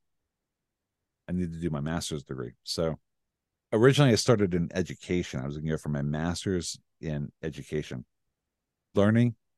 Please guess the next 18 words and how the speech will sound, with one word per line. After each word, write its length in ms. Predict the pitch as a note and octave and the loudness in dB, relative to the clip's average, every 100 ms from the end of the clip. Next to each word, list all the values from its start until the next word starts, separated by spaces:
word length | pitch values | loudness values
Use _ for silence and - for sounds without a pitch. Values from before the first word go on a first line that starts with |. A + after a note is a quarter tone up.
| _ _ | _ _
Experience 540 | F#2+ - - G2 F#2 - | -8 -6 0 2 2 -2
Design, 520 | F2 D#2+ F2+ F2 F2+ | -6 0 0 0 -2
and 140 | D2+ D#2 | -6 -6
Educational 560 | E2+ E2 - E2+ E2+ D2 | -4 -4 -4 -6 -4 -6
Technology 540 | C#2 E2 D#2 D2+ D2 | -8 -4 -4 -4 -6
was 320 | D2 D2 C#2 | -4 -4 -4
the 100 | - | -6
name 320 | C#2+ C#2+ C#2+ - | -6 -4 -4 -6
of 200 | C#2+ C2 | -10 -10
the 240 | - A#1+ A1+ _ _ _ _ _ _ _ _ _ _ _ _ | -10 -10 -12 _ _ _ _ _ _ _ _ _ _ _ _
course 280 | - D2 - | -6 -4 -4
I 60 | |
was 100 | B1 - | -8 -8
taking. 300 | C2 A#1 A1+ | -10 -10 -16
So 160 | - C#2 | -8 -6
I 20 | |
would 140 | C2+ | -6
have 300 | C#2+ C#2+ B1+ | -6 -8 -8